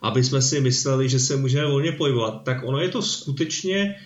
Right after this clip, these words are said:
vytvořený město, ve kterém se můžete pohybovat, eh, jakoby volně a působí to strašně příjemně. A to já vlastně tyhle ty experimenty v rámci těch sérií moc rád nemám, protože když mám třeba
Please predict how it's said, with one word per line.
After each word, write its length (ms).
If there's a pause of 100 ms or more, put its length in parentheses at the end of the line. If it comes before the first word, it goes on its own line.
(200)
vytvořený 600
město, 580
ve 100
kterém 340
se 160
můžete 400
pohybovat, 840 (500)
eh, 1000
jakoby 640
volně 920 (460)
a 260
působí 500
to 140
strašně 480
příjemně. 760
A 80
to 220
já 240
vlastně 400
tyhle 240
ty 140
experimenty 760
v 40
rámci 340
těch 180
sérií 340
moc 240
rád 260
nemám, 360
protože 340
když 140
mám 140
třeba 400